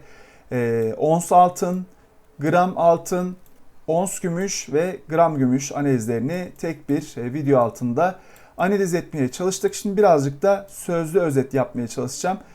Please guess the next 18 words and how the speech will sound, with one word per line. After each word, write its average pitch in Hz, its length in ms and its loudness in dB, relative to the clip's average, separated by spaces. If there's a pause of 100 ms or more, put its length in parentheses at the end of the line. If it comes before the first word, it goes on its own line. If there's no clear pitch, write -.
(220)
Ee, 131 120 -2
öncelikle 180 640 -2
şu - 180 -2
özetleri 165 440 -2
arkadaşlar, 143 560 -2 (120)
e, 113 540 -6
kaydediyorum 160 720 0
ve 147 220 2
sizin, 143 560 -8
e, 117 380 -6
videoyu 151 260 -2
açtığınızda 139 500 0
rahatlıkla 139 400 2
görmeniz 135 420 2
için 175 240 -10
böyle 175 160 -2
kademe 147 420 -4
kademe 139 440 -6